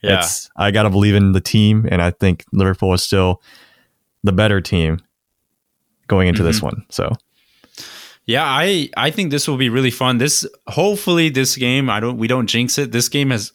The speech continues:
Speaker 1: always kind of lived up to, like, that hype of being just a fun game to watch. Um, so I'm hoping, I'm hoping that it stays true, and I think it will be really fun because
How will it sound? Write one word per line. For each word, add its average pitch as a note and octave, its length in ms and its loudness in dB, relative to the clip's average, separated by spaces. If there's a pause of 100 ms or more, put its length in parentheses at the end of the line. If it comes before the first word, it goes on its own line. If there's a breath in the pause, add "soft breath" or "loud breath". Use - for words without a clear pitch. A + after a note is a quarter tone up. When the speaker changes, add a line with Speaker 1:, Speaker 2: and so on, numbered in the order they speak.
Speaker 1:
always B2 380 0
kind A#2+ 180 -4
of G#2 60 -4
lived A2 220 -4
up A2 160 -4
to, - 80 -10
like, G2+ 260 -2
that G2 140 -4
hype A2 420 -6 (180)
of F#2+ 140 -8
being G#2 200 -2
just G2+ 160 -6
a G#2 60 -6
fun G#2+ 280 -6
game G#2 220 -4
to G2 80 -6
watch. G#2 500 -4 (360 soft breath)
Um, G2+ 340 0
so G#2 140 -4
I'm A2+ 180 -2
hoping, G#2 560 -6 (260)
I'm G2 140 -6
hoping G2+ 320 -6
that F#2 180 -4
it - 120 -20
stays F#2+ 340 -4
true, G2 160 -6
and F2+ 100 -4
I F2+ 80 -4
think G#2 200 -6
it F2+ 60 -6
will G2 100 -2
be G2 180 -4
really F#2+ 240 -4
fun F2+ 300 -6
because F2 460 -8